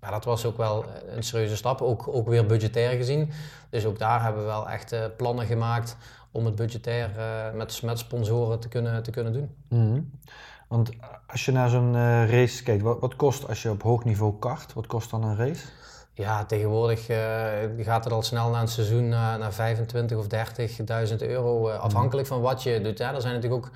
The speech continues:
Speaker 1: eh, opstartklasses waar je misschien een heel seizoen voor vijf of zesduizend euro, eh, kan, kan rijden. Eh, zo heb je in de autosport ook heel veel klasses. Je hebt, eh, in Zandvoort de zomeravondcompetitie. Ja, daar kun je met een oude Volvo driehonderdveertig,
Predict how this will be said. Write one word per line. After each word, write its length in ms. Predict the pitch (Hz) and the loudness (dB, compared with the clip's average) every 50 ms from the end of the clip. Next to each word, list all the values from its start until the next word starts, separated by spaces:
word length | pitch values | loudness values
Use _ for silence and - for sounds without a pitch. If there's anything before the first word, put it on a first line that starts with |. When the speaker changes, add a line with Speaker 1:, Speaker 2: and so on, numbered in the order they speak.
| - - - - - - _ | -18 -20 -20 -20 -20 -20 _
Speaker 1:
eh, 140 | - 101 107 - - | -10 -8 -8 -4 -4
opstartklasses 840 | 147 147 - - - 131 123 117 - - 127 117 120 117 131 120 101 | -4 -4 -4 -4 -2 -2 -2 -2 -2 -2 -2 -2 0 0 -2 -2 -2
waar 140 | 120 120 117 | 0 0 0
je 60 | 117 | 0
misschien 260 | 117 113 117 123 123 | 0 -2 -2 -2 -2
een 60 | 120 | 0
heel 160 | 117 123 123 | 0 0 0
seizoen 260 | 117 - 127 123 127 113 | 0 0 0 0 0 0
voor 100 | 110 101 | 0 -2
vijf 220 | 117 117 120 113 | -2 -2 -2 -2
of 60 | 113 | -2
zesduizend 560 | - - 135 131 117 123 117 113 113 110 110 113 | -2 0 0 0 0 0 0 0 0 0 -2 -2
euro, 460 | 110 117 117 110 107 110 113 107 107 | -2 -2 -2 0 0 0 0 0 0
eh, 80 | 107 107 101 104 | -2 -4 -4 -6
kan, 320 | 101 - 110 110 110 107 104 - | -6 -8 -8 -6 -6 -8 -8 -8
kan 200 | 110 - 110 110 | -8 -6 -6 -4
rijden. 400 | 101 107 104 104 104 107 127 131 - - - - - - - - _ | -4 -4 -4 -4 -6 -6 -8 -10 -12 -14 -20 -20 -20 -20 -20 -20 _
Eh, 100 | - - - | -14 -14 -10
zo 120 | - - | -6 -4
heb 100 | 113 110 | -4 -2
je 60 | 117 120 | -2 -2
in 60 | 113 | 0
de 60 | 110 | 0
autosport 500 | 87 107 135 - - - - - 117 110 | 0 0 0 -2 -4 -6 -2 0 2 2
ook 160 | 120 127 123 | 2 2 4
heel 200 | 123 110 117 120 | 4 6 6 6
veel 140 | 110 107 110 | 4 4 2
klasses. 400 | 113 113 107 107 - - - 98 | 0 -2 -2 -2 -4 -4 -8 -8
Je 60 | 101 | -6
hebt, 200 | 110 107 107 - | -6 -6 -4 -4
eh, 80 | 113 110 | -4 -4
in 120 | 110 104 | -4 -2
Zandvoort 380 | 95 113 110 110 98 123 120 113 | 0 0 0 0 0 -2 0 0
de 80 | 117 | 0
zomeravondcompetitie. 1200 | 107 90 117 117 113 110 110 113 113 123 123 127 117 - - 110 104 104 113 - 110 107 - - 117 | 2 4 4 4 4 2 2 0 0 2 2 0 0 0 0 0 0 0 -2 -2 -2 -2 -2 -2 -2
Ja, 120 | 117 113 | -2 -2
daar 80 | 104 104 | -2 -4
kun 120 | - 120 117 | -4 -4 -2
je 100 | 113 110 | -2 -2
met 120 | 110 113 | -2 -2
een 160 | 113 113 - | -4 -4 -4
oude 300 | - 101 117 120 117 110 | -4 -4 -2 0 0 0
Volvo 380 | 98 95 117 127 120 110 113 113 | 2 2 4 4 4 2 2 2
driehonderdveertig, 840 | 101 113 113 117 110 - - 127 123 127 123 - - 110 - - | 2 2 2 2 2 0 0 0 0 0 0 -2 -2 -4 -4 -6